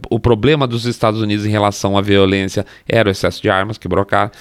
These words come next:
Enfim, esquerda típica cinematográfica e ainda mais sendo documentarista. O Michael Moore resolveu, então, passear pelo mundo woke das mudanças climáticas e acabou provando que parte da direita americana, principalmente a mais libertária,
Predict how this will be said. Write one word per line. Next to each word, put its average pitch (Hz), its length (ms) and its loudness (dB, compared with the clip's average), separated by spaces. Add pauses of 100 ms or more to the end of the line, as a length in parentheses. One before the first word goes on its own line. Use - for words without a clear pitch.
(320)
Enfim, 196 240 -2
esquerda 170 380 0
típica 151 600 -4
cinematográfica 127 1080 0 (360)
e 120 160 2
ainda 123 240 2
mais 110 220 0
sendo 110 260 -6
documentarista. 110 800 -2 (380)
O 165 100 0
Michael 175 380 0
Moore 180 320 4
resolveu, 175 320 2
então, 170 260 0
passear 165 440 0
pelo 151 260 2
mundo 143 380 0
woke 147 720 2 (160)
das 113 360 2
mudanças 110 540 0
climáticas 147 800 0
e 254 260 -2 (160)
acabou 185 440 -2
provando 180 540 0
que 175 160 -8
parte 160 560 -2
da 151 120 0
direita 123 500 0
americana, 110 640 0
principalmente 92 560 -10
a 117 40 0
mais 104 180 0
libertária, 107 600 0